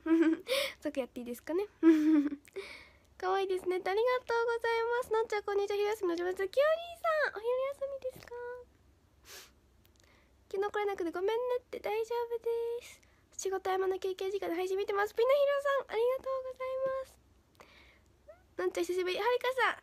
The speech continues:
りがとうございます。ちょっとやりたいことがあるので決めとくんですけど、昨日たくさん投票して、で、ギャル姉にドッ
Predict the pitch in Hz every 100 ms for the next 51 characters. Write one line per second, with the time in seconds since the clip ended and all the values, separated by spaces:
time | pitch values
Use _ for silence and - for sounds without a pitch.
0 | - - - 359 370 381 392 392 392 392
1 | 349 285 302 311 320 302 277 254 262 269
2 | 269 269 254 247 - 269 254 - - -
3 | 330 370 330 294 294 - 381 381 381 330
4 | - 294 285 302 294 294 - 302 262 -
5 | - - _ 254 247 294 359 370 - 339
6 | 339 381 415 320 - _ - - _ -